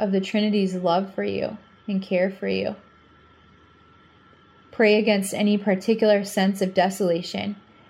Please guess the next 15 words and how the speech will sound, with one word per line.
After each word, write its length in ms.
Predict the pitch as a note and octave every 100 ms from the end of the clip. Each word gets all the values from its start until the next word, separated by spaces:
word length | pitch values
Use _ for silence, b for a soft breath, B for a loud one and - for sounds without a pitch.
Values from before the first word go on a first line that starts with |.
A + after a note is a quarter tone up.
| b
If 100 | G#3+
you 140 | A3+
can 120 | A3+ G3+
see 200 | A3 G#3
the 140 | G3+
root, 380 | F#3+ F3+ B3+ -
consider 460 | A3 G3 G3+ G#3
some 220 | A3 G#3+ F#3+
appropriate 580 | F#3 G#3 G3+ G#3+ F#3+
action 480 | - F3 F#3+ - F3
and 220 | - F#3+ F#3
resolve 460 | F#3 F#3 F3 F3+
to 140 | - F#3+
do 180 | F#3
it. 160 | D#3 -